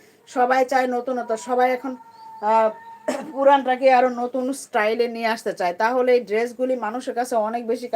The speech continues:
আকর্ষণীয় হয়ে যাবে। এবং আপনি আপনার ডিজাইন, আপনি যখন বিজনেস করবেন সবাই চাবে একটু আনকমন জিনিস, আনকমন জিনিসের দাম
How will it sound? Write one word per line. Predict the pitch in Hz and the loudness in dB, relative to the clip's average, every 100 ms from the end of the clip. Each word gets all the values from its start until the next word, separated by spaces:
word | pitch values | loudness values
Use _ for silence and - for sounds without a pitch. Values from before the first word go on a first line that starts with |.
| 202 | -2
আকর্ষণীয় | - 226 254 233 247 | -2 -4 -4 -6 -4
হয়ে | 226 180 | -2 -2
যাবে। | 170 160 - _ _ _ _ - | -2 -2 -6 _ _ _ _ -4
এবং | 196 220 240 | 0 0 2
আপনি | 233 233 262 262 214 | 0 -2 -4 -2 -2
আপনার | 226 254 247 | -4 -2 -2
ডিজাইন, | 226 226 247 277 - _ _ - | 0 0 0 -2 -10 _ _ -8
আপনি | 208 214 226 | -8 -6 -2
যখন | 262 269 | -2 0
বিজনেস | 226 226 254 269 | -4 -4 -6 -6
করবেন | - 220 247 330 - _ _ _ - | 0 2 2 -2 -6 _ _ _ -6
সবাই | 269 233 247 | 2 4 4
চাবে | 262 240 | 2 -2
একটু | 226 | 0
আনকমন | 240 220 240 233 214 | 0 0 -2 -4 -4
জিনিস, | 196 170 185 | -6 -6 -6
আনকমন | 214 226 247 247 247 247 | -6 -8 -6 -6 -4 -4
জিনিসের | 254 262 262 233 | -6 -2 -4 0
দাম | 226 | -2